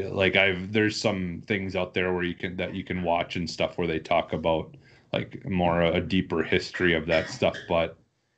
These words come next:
it's, it, there's kind of a funny story behind how they made it. They literally just took computer parts that they had laying around and threw it <laughs> together and made something and, and said, "Hey, you know, like, let's just <laughs> reproduce this." And,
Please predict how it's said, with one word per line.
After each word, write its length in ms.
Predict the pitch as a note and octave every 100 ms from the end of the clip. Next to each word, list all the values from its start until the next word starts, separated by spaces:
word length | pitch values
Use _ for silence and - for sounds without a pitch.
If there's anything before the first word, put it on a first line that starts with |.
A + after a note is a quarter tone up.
| _
it's, 320 | F2 - -
it, 300 | G2 F#2+ F2
there's 300 | F2 G2 F#2
kind 200 | - G#2
of 100 | F2
a 60 | E2+
funny 340 | - F#2+ F2+
story 380 | - - E2+ E2+
behind 400 | E2 E2 F#2 E2
how 140 | F2 E2+
they 140 | E2
made 280 | E2+ F2 F2
it. 120 | E2
They 140 | F2+ F2+
literally 440 | F2+ F2+ F2 F2
just 240 | E2+ -
took 220 | - G2+ -
computer 520 | F2 - G2+ G2 F2+
parts 400 | - F2 - -
that 200 | F2+ -
they 100 | E2
had 420 | F2+ F2 E2+ - _ - -
laying 340 | G2 G#2 G2+ G2
around 440 | F2 F2+ G2 F#2
and 160 | F2+ -
threw 300 | A#2 A#2 A#2
it 120 | -
<laughs> 0 |
together 460 | A2+ G#2+ D#3 C#3 A2+
and 160 | G2
made 300 | G2 G#2+ G#2+
something 520 | - F#2+ F2+ G2 F#2+
and, 180 | F2+ F2 - - - -
and 320 | A2+ B2+ A2
said, 260 | - A#2 G#2
"Hey, 200 | G#2+ A#2 A2 G#2+
you 120 | A2+
know, 160 | G2+ G2
like, 220 | G2+ G2
let's 200 | G2+ -
just 300 | - G#2 - -
<laughs> 40 |
reproduce 1080 | A2+ D3 B2 A2 A#2 A#2+ A2+ G2+ A#2 A#2 A2+
this." 340 | G2+ F#2 -
And, 260 | F2+ F2